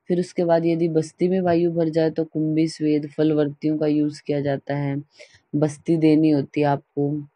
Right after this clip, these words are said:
ये याद रखना है। फिर देखिए नौ नंबर श्लोक में highlight करना, नाइन नंबर श्लोक में हृदय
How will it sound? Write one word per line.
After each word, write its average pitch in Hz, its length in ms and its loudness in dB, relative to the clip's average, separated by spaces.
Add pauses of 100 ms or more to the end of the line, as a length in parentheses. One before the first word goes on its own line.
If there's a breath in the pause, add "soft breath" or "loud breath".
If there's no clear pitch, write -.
(840)
ये 147 220 4
याद 139 280 2
रखना 139 300 -4
है। 139 160 -4 (460)
फिर 185 80 2
देखिए 175 340 4
नौ 180 280 4
नंबर 185 320 2
श्लोक 160 420 -4
में 160 180 0
highlight 156 480 0
करना, 147 440 -4 (680)
नाइन 156 300 2
नंबर 160 260 0
श्लोक 143 360 -2
में 151 260 0
हृदय 151 400 0